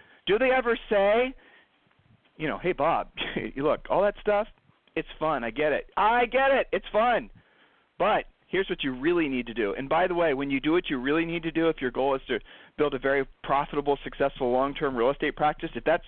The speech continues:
truly your goal, it's going to suck for you for longer than you want it to. Yep.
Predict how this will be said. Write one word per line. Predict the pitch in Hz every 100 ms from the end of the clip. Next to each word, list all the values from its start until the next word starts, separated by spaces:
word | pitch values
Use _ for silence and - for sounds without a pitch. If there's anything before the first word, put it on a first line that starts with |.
| -
truly | 170 175
your | 180 180
goal, | 170 180 208 - - - - - -
it's | 208 214 -
going | 247 269 285
to | 285 240 -
suck | 285 294 -
for | 233
you | 208 185 175 202 - _ _ _
for | 185 190
longer | 202 220 262 240
than | 208 254
you | 247
want | 233 254
it | 247 -
to. | 180 139 92 - _ _ _ _ _ _ _ _ _ _ _
Yep. | 113 143